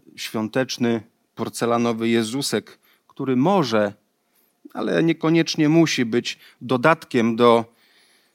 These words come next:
do o wiele ważniejszego wydarzenia w tym czasie, na przykład tak zwanego Winter Holiday, zimowego święta, w którym kolorowa choinka – biesiada przy świątecznym stole, prezenty, zdrówko i pieniążki jako najważniejsze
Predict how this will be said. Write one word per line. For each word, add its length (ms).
do 140
o 60
wiele 200
ważniejszego 640
wydarzenia 500
w 40
tym 180
czasie, 300
na 120
przykład 440
tak 240
zwanego 680
Winter 340
Holiday, 680
zimowego 460
święta, 540
w 80
którym 340
kolorowa 540
choinka – 640
biesiada 540
przy 180
świątecznym 580
stole, 340
prezenty, 720
zdrówko 420
i 100
pieniążki 600
jako 220
najważniejsze 840